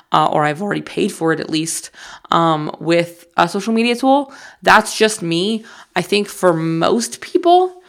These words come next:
the annual option is really great if your business can afford the upfront cost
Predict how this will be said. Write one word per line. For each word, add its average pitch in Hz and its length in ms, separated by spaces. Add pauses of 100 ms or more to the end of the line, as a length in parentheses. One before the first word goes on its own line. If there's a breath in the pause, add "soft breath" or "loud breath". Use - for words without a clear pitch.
(260 loud breath)
the 208 160
annual 196 320
option 196 320
is 180 160
really 170 220
great 170 360
if - 140
your 165 80
business 165 400
can 160 140
afford 151 600
the 151 300
upfront - 380
cost - 540